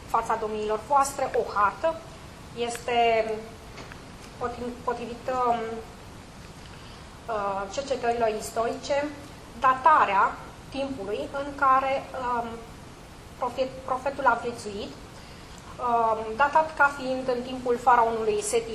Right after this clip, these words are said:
întâi, miza-, mizându-se pe premiza că acest faraon, um, a mutat capitala, uh, la, um, Avaris, în nordul deltei Nilului, lucru care a necesitat, uh, lucrări deosebite mari,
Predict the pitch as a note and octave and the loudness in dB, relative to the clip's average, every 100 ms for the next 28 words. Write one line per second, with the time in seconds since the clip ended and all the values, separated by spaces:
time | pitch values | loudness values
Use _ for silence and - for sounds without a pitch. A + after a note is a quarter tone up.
0 | G#3 G3 G3 G#3+ D#4+ - - - - C#4 | -6 -6 -4 -2 -4 -8 -16 -16 -12 -6
1 | C#4+ D4 C#4 C#4 C4+ C#4 D4 C#4+ C#4 B3+ | 2 6 6 4 -4 -4 -2 -2 -2 -4
2 | B3 A#3 A#3+ A3+ A3+ A#3+ A3 G3+ A#3 A#3+ | -2 -2 0 -2 -2 -4 -4 0 6 8
3 | D4+ - - - B3+ C4 C4+ - B3+ A#3+ | 6 -4 -12 -2 -2 -2 -6 4 6 8
4 | A#3+ C#4 B3+ G#3+ A3 G#3+ G#3+ G#3+ G#3+ - | 6 6 4 4 6 6 4 -4 -6 -4
5 | A#3+ A3 A3+ B3 C#4 C4+ - A#3+ - B3+ | -2 -2 -4 4 4 4 4 2 4 6
6 | A3+ G3 F#3+ - - - - A#3 A3 G#3 | 6 8 4 2 -12 -16 -14 -4 0 2
7 | G3+ G#3 G#3+ A3+ G#3+ G3+ G3 F#3+ - - | 2 2 4 8 8 8 6 0 -10 -6
8 | G#3 G#3 G3 F#3+ G3 - - - - - | -4 -2 -4 -6 -10 -14 -16 -16 -16 -16
9 | - - - - B3 A#3+ A3+ G3+ C#4 - | -16 -16 -16 -2 4 6 8 8 6 -4
10 | - - - A#3 A#3 A#3 A3+ G3+ - A3 | -8 -14 -12 -4 -2 -2 -2 -8 -6 -2
11 | A#3 A#3 A3 G#3 G3+ A3 D4 - - - | 0 0 -4 -4 -4 -4 -4 -8 -14 -16
12 | - - A#3+ D#4+ F#4 B3 C#4 C#4+ C#4 B3 | -16 -12 -4 -4 -2 -2 2 6 8 6
13 | B3 - A#3+ - - F#3+ - - A3+ A3+ | 4 -4 -4 -6 6 8 8 4 0 0
14 | G#3+ - A#3+ A3 A3+ A3 A3 G#3+ A3 G3+ | -2 -2 -2 -2 -2 -2 -4 -6 -6 0
15 | G3 A#3 | 2 2